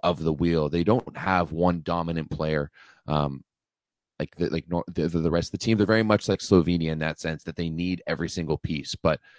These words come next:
m-, missing two of your, your best middles down the middle, uh, for, for Italy, that's, that's a rough go, and it, it'll be tough for them in,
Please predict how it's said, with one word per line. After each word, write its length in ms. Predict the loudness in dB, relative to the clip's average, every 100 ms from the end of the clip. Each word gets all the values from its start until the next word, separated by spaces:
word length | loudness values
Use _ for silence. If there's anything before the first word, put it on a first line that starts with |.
| _ _ _
m-, 180 | -8 -8 -8
missing 640 | -6 2 2 2 0 -6 -6
two 240 | 2 4
of 100 | 4
your, 200 | 0 0
your 220 | 0 -4
best 300 | -2 -4 -4
middles 280 | -4 -4 -6
down 160 | -6 -6
the 80 |
middle, 340 | -8 -8 -8 -10 _
uh, 280 | -4 -4 -6 -12 -14 -14 -16 _
for, 280 | -4 -2
for 160 | -2 -4
Italy, 220 | -4 -6
that's, 340 | -4 -6 -6 -16 -20 -20 -20 4
that's 240 | 6 6
a 60 | 4
rough 300 | 2 0 -2
go, 260 | -8 -8 -8
and 120 | -4 -4 0
it, 140 | 0 0
it'll 140 | 4 4
be 100 | 2
tough 240 | -4 0
for 80 | 2
them 240 | 2 0
in, 180 | -2 -4